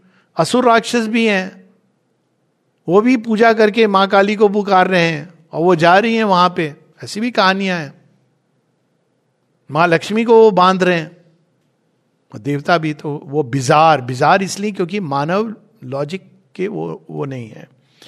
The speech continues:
"As one resisting more, the more she loves।" अब यहां बहुत एक सूक्ष्म सत्य बता रहे हैं। "Her great possessions and her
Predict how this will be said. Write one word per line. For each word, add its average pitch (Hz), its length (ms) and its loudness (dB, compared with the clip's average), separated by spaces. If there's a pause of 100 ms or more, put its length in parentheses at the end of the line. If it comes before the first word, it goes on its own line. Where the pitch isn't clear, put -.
(720)
"As 214 180 4 (120)
one 170 540 0 (480)
resisting 240 840 2
more, 277 320 6
the 262 160 0
more 233 300 4
she 269 320 2
loves।" 202 540 2
अब 143 140 -8
यहां 160 260 2
बहुत 170 260 2
एक 190 120 -2
सूक्ष्म - 420 -10
सत्य 156 260 -6
बता 135 280 -4
रहे 147 120 -2
हैं। - 260 -16 (1500)
"Her 208 120 4
great 208 480 2 (180)
possessions 240 880 0
and 196 180 2
her 214 140 2